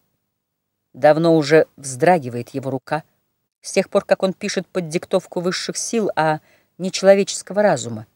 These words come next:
подписывая письма именем Фридрих Ницше. Ничтожный сын наумбургского пастора подсказывает ему смутное чувство.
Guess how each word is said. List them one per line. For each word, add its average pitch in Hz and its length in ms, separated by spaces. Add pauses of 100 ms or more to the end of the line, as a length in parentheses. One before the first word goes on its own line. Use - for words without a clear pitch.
(560)
подписывая 180 680
письма 175 600 (400)
именем 185 420
Фридрих 180 500
Ницше. - 480 (580)
Ничтожный 262 580
сын 247 360 (380)
наумбургского 220 920
пастора 165 640 (320)
подсказывает 156 920
ему 151 220
смутное 147 560
чувство. - 580